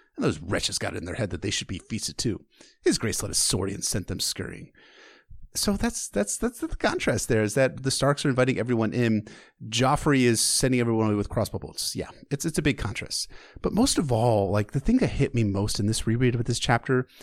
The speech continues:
is how the feast works to make the Red Wedding such an insidious trap. It's, it's not just that the Freys break guests right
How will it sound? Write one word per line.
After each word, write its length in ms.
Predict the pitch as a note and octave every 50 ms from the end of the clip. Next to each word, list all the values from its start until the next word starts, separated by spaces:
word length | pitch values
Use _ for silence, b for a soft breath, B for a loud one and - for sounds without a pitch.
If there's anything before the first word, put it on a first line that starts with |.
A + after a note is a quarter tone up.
| B B B
is 160 | B2+ A#2+ -
how 320 | - - - C#3+ C#3 E3 F3
the 100 | - E3+
feast 440 | - - - D3 D#3 - - - -
works 260 | G2+ A2 A2+ - - -
to 100 | - G2
make 260 | F#2+ G#2+ A2 - -
the 80 | A#2
Red 240 | G2+ G#2+ G#2+ G2+ G2 -
Wedding 280 | G#2+ G2+ G#2 G#2 G2+ - B B B B
such 540 | B - - - - - D3 D3+ - - -
an 140 | - C#3+ C3
insidious 560 | B2 A#2 - - - C#3 C3+ G#2 G2+ G2 -
trap. 400 | - - - - G#2 - - - -
It's, 120 | C#3 - -
it's 180 | D3+ - - -
not 160 | F3+ G3+ -
just 180 | - A#3+ G#3+ -
that 120 | G3+ -
the 80 | C#3+ -
Freys 400 | - A#2 A2+ A2+ A#2 A#2 - -
break 340 | - A2 A2 G#2+ - _ -
guests 300 | A2+ A2 - - - -
right 180 | F#2+ E2+ D#2+